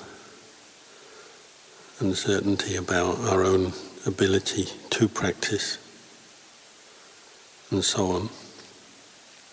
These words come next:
One simple, quite effective, at least temporary remedy,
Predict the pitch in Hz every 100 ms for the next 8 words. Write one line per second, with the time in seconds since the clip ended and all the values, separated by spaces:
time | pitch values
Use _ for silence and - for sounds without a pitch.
0 | - - - - - - - - - -
1 | - - - - - - - - - -
2 | - - - - - - - - - -
3 | - - 110 98 92 92 - 110 101 110
4 | 87 80 - - - - - - - -
5 | - - - - - - - - - -
6 | - - 101 87 92 - 92 - 101 87
7 | - - - - - - - - - -
8 | - - - - - 196 - 196 - -
9 | - - - - - - - 101 95 -
10 | - 110 104 101 92 90 87 87 85 87